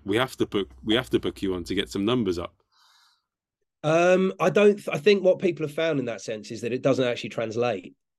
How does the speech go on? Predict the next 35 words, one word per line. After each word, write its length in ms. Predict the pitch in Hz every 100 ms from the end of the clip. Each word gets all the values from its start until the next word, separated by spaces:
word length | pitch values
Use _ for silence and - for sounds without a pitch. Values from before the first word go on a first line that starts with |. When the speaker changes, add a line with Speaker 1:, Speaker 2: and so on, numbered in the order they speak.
| _ _ _ _
Speaker 2:
Um, 560 | 117 117 117 117 117 -
social 320 | 147 135 127
media 300 | 131 135 131
following, 680 | - 113 110 107 107 110 113 _ _ _ _ 113
uh, 500 | 113 113 117 117 110 127
does 220 | 131 107
not 600 | 120 123 127 127 120 113
equate 460 | 110 - 113 107 107
to, 800 | - 120 110 107 107 98 107 110
um, 880 | - 101 110 110 107 104 104 104 107 104
T 160 | 117
V, 280 | 107 110 101
uh, 220 | 104 101 95
figures. 420 | 101 95 92 92
I 60 |
mean, 160 | 113 113
f-, 180 | - 117
T 120 | 147 117
V 120 | 113
figures, 300 | 110 107 101 -
figures 240 | 110 101
are 40 | 98
pretty 600 | - 135 143 139 104 104
horrendous 480 | 107 113 104 95
right 200 | 98 95
now, 220 | 92 95 95
and 80 |
I 60 | 98
don't 300 | 113 113 107
think 280 | - 104 101
that's 200 | 101 -
the 80 | 104
way. 300 | 101 98 98 _ _ _ _ _
<laughs> 400 | _ _ _ -
I 720 | - - - - - -